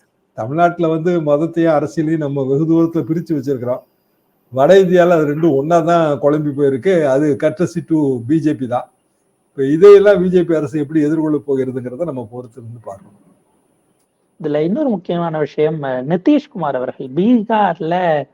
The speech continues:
Speaker 2: ஒரு சுயேட்சை வேட்பாளர், of course, அவருக்கு கொஞ்சம் முன்னாடி ட்ராக் ரெக்கார்டு இருக்குனாலும்,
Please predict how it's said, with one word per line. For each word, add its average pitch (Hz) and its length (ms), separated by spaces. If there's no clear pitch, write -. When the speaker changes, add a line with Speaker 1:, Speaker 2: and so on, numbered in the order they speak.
Speaker 2:
ஒரு 151 240
சுயேட்சை 226 360
வேட்பாளர், 160 360
of 147 160
course, 190 160
அவருக்கு 160 320
கொஞ்சம் 160 240
முன்னாடி 170 320
ட்ராக் 160 180
ரெக்கார்டு 156 280
இருக்குனாலும், 160 580